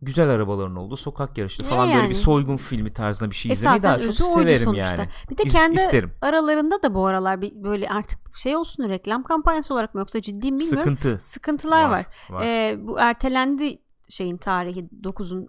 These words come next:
Speaker 1: Hı hı.
Speaker 2: gösterim tarihi. O
Speaker 1: Hı hı.
Speaker 2: yüzden işte şeyi falan suçladılar. Ee, şeyi Rock'ı.
Speaker 1: Hı hı.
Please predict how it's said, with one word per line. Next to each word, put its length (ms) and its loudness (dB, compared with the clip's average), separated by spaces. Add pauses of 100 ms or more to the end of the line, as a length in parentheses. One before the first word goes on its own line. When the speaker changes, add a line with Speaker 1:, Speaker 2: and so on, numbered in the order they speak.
(260)
Speaker 1:
Hı 60 -6
hı. 40 0
Speaker 2:
gösterim 400 0
tarihi. 480 -6
O 40 -2
Speaker 1:
Hı 40 0
hı. 40 2
Speaker 2:
yüzden 260 -2
işte 380 0 (280)
şeyi 240 -4
falan 300 0
suçladılar. 840 -10
Ee, 340 -6 (260)
şeyi 320 -8
Rock'ı. 340 -6 (160)
Speaker 1:
Hı 60 -12
hı. 160 -10